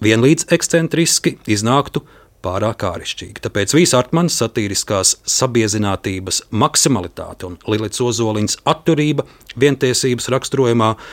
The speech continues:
palīdzēja radīt raibu, raibo tipāžu, kuram pa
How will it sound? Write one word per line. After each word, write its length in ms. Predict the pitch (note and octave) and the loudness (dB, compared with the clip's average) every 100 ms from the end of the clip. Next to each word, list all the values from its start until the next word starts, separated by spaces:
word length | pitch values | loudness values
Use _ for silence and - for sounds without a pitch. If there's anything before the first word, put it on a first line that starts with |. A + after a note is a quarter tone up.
| - - | -18 -4
palīdzēja 720 | - D#3 F#3 D3+ E3+ D#3+ D#3 | 4 6 6 6 6 6 4
radīt 480 | - B2+ C3+ C#3+ D3 | 0 0 2 0 -2
raibu, 560 | - G#2 C#3 D#3+ D3+ D#3 | -4 0 4 2 2 0
raibo 420 | A2 A#2 A2 A2+ | 2 0 0 -2
tipāžu, 720 | - - C3 - E2 F2 G2+ | -2 -4 -4 -8 -12 -12 -10
kuram 320 | - G2+ F2+ - _ | -8 -6 -6 -10 _
pa 140 | - | -14